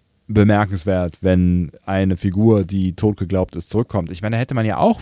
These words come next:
dramaturgisch mehr draus machen können, so, ne? Ähm, f-, ja, das ist ein bisschen, das ist tatsächlich am, am Ende ein bisschen schade. Aber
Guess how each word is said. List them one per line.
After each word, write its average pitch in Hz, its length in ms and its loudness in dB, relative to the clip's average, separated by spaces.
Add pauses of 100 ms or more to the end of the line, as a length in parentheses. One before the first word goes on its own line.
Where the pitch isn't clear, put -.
dramaturgisch 101 600 2
mehr 90 160 2
draus 85 180 -4
machen 82 280 -6
können, 82 300 -6
so, 82 240 -8
ne? 101 200 -4 (640)
Ähm, 92 460 2 (300)
f-, - 320 -20
ja, 98 340 -2
das 95 140 -10
ist 104 120 -10
ein 113 60 -4
bisschen, 107 300 -2
das 98 100 -6
ist - 60 -12
tatsächlich 104 280 -6
am, 95 120 -2
am 95 360 -6
Ende 98 140 -4
ein - 20 -8
bisschen 92 200 -8
schade. 82 380 -8
Aber 90 220 -2